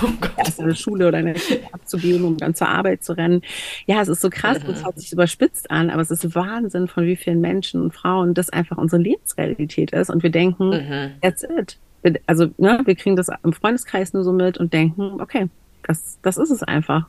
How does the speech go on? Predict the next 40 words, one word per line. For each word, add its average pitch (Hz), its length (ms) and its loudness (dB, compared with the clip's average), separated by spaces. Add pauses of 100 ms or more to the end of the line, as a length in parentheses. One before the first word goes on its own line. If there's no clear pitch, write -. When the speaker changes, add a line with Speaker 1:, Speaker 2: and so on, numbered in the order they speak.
(140)
Speaker 2:
da 160 260 2
gibt's - 220 -2
nichts 180 160 0
anderes. 151 300 -2
Speaker 1:
Ja. 165 300 -6 (800)
Speaker 2:
Und, 170 640 8
ähm, 165 400 6
irgendwann 185 380 4
bin 185 120 2
ich 175 80 -2
dann 180 140 2
Gott 180 140 2
sei - 80 -6
Dank 175 160 0
wieder 185 120 0
zu - 180 -18
dem 170 60 0
Punkt 190 200 -6
gekommen, 180 220 0
wo 160 60 0
ich 170 120 -4
gesagt 175 300 -2
habe, 170 380 2 (320)
eigentlich 196 600 0 (220)
war 175 120 0
ich 185 140 -6
doch 185 400 -4
mein 165 160 4
Leben 190 240 4
lang 180 380 0
<laughs> - 760 -4 (260)
ein 180 140 6
alter 175 400 0
Rebell 170 520 2 (360)
und 180 120 4
wollte 175 200 8
immer 190 300 4
irgendwie 180 200 2
was 175 160 -2
dran 165 160 0